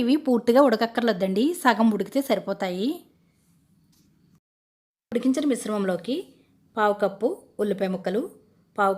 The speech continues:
కప్పు టమోటా ముక్కలు, పావు కప్పు కొత్తిమీర తురుము, హాఫ్ టేబుల్ స్పూన్ చాట్ మసాలా, పావు టేబుల్ స్పూన్ మిరియాల పొడి,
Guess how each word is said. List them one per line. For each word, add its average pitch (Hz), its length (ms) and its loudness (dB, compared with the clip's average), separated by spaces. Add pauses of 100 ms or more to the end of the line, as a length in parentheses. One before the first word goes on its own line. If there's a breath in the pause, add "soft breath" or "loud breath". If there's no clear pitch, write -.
కప్పు 196 260 -4 (760)
టమోటా 202 400 0
ముక్కలు, 190 280 -4 (680)
పావు 196 280 2
కప్పు 190 220 -6 (120)
కొత్తిమీర 185 400 -2
తురుము, 190 220 -2 (460)
హాఫ్ 220 260 -2
టేబుల్ 196 260 -2
స్పూన్ 254 220 -2 (240)
చాట్ 185 280 -2
మసాలా, 170 340 -4 (640 soft breath)
పావు 208 220 4
టేబుల్ 196 240 0
స్పూన్ 269 280 -2
మిరియాల 190 360 0
పొడి, 180 180 0